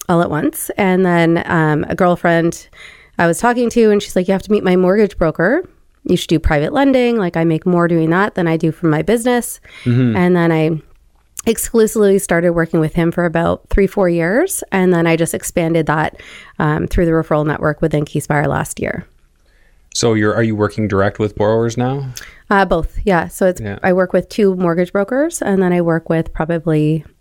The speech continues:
Speaker 1: eight or ten different companies and people.
Speaker 2: Okay. And are you investing, like, your R S Ps, or is it all just cash?
Speaker 1: Uh, so I use my home equity line of credit.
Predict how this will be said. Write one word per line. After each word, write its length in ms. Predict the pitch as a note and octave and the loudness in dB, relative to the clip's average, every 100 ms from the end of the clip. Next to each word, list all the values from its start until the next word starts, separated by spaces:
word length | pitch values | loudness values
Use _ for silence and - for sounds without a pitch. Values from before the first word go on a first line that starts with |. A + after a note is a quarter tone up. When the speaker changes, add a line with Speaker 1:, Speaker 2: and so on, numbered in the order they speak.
| _ _ - _ _ - | _ _ -20 _ _ -6
Speaker 1:
eight 140 | E3+ E3 | -2 0
or 80 | E3 | 0
ten 220 | - E3+ | 0 -2
different 260 | E3+ F3 | -2 -4
companies 440 | - E3+ - F#3+ F#3 | -6 -4 0 0 0
and 100 | F3+ | 0
people. 400 | F#3 G#3+ B3 D4 _ _ _ _ B2 | 0 -2 -2 -4 _ _ _ _ -6
Speaker 2:
Okay. 260 | B2 A2 A#2+ - - - - | -4 -6 -6 -18 -20 -20 -6
And 420 | B2 A#2+ A2+ A2+ | -2 0 0 -2
are 220 | F#2+ A2 | 0 0
you 340 | G#2+ A2 A#2+ A#2+ | 0 0 0 2
investing, 500 | A2 G2+ G#2 - G#2 | 0 0 -2 -4 -4
like, 220 | F2+ F2+ | -4 -4
your 140 | D#2 | -4
R 180 | E2+ E2 | -2 -2
S 140 | F2 | -6
Ps, 340 | - C#3 C3+ B2+ | -6 -4 -4 -2
or 80 | G#2+ | -2
is 140 | G2 | -2
it 80 | G2 | -2
all 160 | F#2 | -2
just 200 | F#2 F#2+ | -2 -6
cash? 540 | - - D2 G2+ - - - | -6 -8 -6 -10 -12 -16 -8
Speaker 1:
Uh, 320 | - F#3+ F3+ F3+ | 0 2 2 2
so 140 | G#3+ | 0
I 20 | |
use 160 | G#3+ A#3 | 0 2
my 140 | C#4+ | 0
home 200 | B3+ G#3+ | 0 0
equity 280 | F#3 G3+ F3+ | 0 2 2
line 160 | F3 E3 | 2 0
of 80 | D#3 | -2
credit. 340 | D3+ D#3 C4+ | -2 0 -2